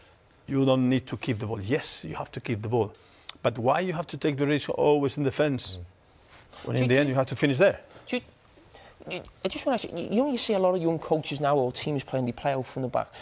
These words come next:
Speaker 2: Do you think a lot of it, that is actually, they feel like they have to be seen as
Speaker 1: Yes.
Speaker 2: someone who plays football?
Speaker 1: It's
Speaker 2: Yeah.
Speaker 1: very clear. It's very clear. So you were asking me the question.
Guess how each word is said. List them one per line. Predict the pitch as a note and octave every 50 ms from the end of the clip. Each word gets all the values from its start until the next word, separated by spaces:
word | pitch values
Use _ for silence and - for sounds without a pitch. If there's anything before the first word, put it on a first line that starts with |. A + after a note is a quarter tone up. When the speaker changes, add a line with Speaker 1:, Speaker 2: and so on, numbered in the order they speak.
| - -
Speaker 2:
Do | - -
you | G#3
think | C4+ D4 C4+
a | C4
lot | B3 B3 B3 A#3+
of | A#3 G3+
it, | G#3 - -
that | F#3+ F3
is | E3 D3 E3+
actually, | D#3+ - - - - E3+ D#3+ D3 - - - - -
they | - C3+ B2+
feel | - - - F3 E3+ E3
like | D#3+ D3 -
they | - C#3+ C3+
have | - - - - - G3 G3+ - - - -
to | - - - - A#2 - _
be | D#3 C#3
seen | - - - F3 F#3 F#3 F#3 E3
as | C#3+ C#3 C3 -
Speaker 1:
Yes. | - -
Speaker 2:
someone | - - - - - D3 C#3
who | C3
plays | - - C#3+ B2+ A#2 -
football? | - - D#3 C#3+ - - A#2 A2 A2+ - - - - - - _ _ _ _ _ _ _ _ _ _ _ _ _ _ -
Speaker 1:
It's | D3 G2+
Speaker 2:
Yeah. | B2 D3
Speaker 1:
very | D#3 C3+
clear. | - G3 F3+ B2+ - -
It's | - B2
very | D#3 D3+ C#3+
clear. | - - F#3 C3+ - - - - - - - - -
So | - - A#2+ G#2+ - - - - - - - - _ _ - - - - - - - - _
you | - C3+ C#3
were | C#3+ C#3
asking | C#3+ D3+ - - - D#3 D3
me | C#3
the | B2+ A2+
question. | - D#3+ D#3 - - - A2 B2 D3+